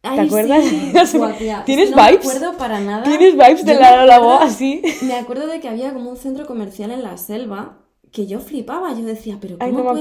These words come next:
Speaker 1: acuerdo
Speaker 2: haber
Speaker 1: de
Speaker 2: un
Speaker 1: eso.
Speaker 2: centro comercial en la selva? Qué interesante". Me encantaba.
Speaker 1: No me
Speaker 2: Yo quería
Speaker 1: esperaba,
Speaker 2: vivir
Speaker 1: ¿eh?
Speaker 2: en la selva de
Speaker 1: Sí,
Speaker 2: pequeña
Speaker 1: sí,
Speaker 2: o
Speaker 1: sí.
Speaker 2: ser una sirena.
Speaker 1: Pues
Speaker 2: Irme
Speaker 1: muy
Speaker 2: a
Speaker 1: bien.
Speaker 2: Mako.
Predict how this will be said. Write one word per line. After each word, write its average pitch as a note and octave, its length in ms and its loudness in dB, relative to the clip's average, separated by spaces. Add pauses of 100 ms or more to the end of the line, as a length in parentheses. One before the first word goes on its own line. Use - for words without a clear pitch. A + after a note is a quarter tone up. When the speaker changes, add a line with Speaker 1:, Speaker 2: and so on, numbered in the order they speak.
Speaker 1:
acuerdo G#3+ 120 -4
Speaker 2:
haber G#3 80 -2
Speaker 1:
de F#3+ 40 -4
Speaker 2:
un G3+ 60 -4
Speaker 1:
eso. A3+ 100 -8
Speaker 2:
centro B3 200 -6
comercial A3+ 340 -6
en B3+ 100 -8
la G#3 100 -10
selva? C4+ 520 -12 (680)
Qué G#3+ 100 -10
interesante". B3 800 -8 (140)
Me G#3+ 100 -8
encantaba. F3 640 -14
Speaker 1:
No A3+ 120 -2
me A#3 80 0
Speaker 2:
Yo A3 80 0
quería A3 200 2
Speaker 1:
esperaba, G#3 160 2
Speaker 2:
vivir A3+ 120 -2
Speaker 1:
¿eh? A3+ 40 -6
Speaker 2:
en A3+ 60 -6
la G3 120 -8
selva F#3+ 300 -14
de F3 100 -14
Speaker 1:
Sí, F3 60 -16
Speaker 2:
pequeña F#3 340 -4
Speaker 1:
sí, G3+ 180 -8
Speaker 2:
o A3 140 -6
Speaker 1:
sí. F3+ 40 -8
Speaker 2:
ser G3+ 180 -10
una G3 120 -10
sirena. E3 400 -16 (500)
Speaker 1:
Pues F#3+ 160 -6
Speaker 2:
Irme G#3 140 -2
Speaker 1:
muy - 40 -2
Speaker 2:
a D3 40 -6
Speaker 1:
bien. C#3+ 120 -6
Speaker 2:
Mako. F3+ 260 -16